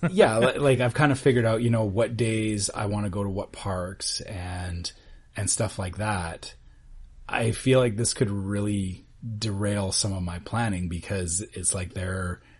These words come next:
Speaker 2: like you were saying, you know, they're saying, you know, "Oh, you know, you know,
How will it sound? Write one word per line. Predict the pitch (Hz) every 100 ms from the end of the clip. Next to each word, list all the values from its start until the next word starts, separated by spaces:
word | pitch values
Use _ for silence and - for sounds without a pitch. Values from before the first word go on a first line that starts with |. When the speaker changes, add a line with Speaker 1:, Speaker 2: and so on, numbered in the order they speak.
| - - - - - - -
Speaker 2:
like | 117 107
you | 110
were |
saying, | - 151 120
you | 107
know, | 101
they're | 107
saying, | 95 113
you | 104
know, | -
"Oh, | 190 135
you | 113
know, | 110 - - - - - -
you | 113
know, | 104 98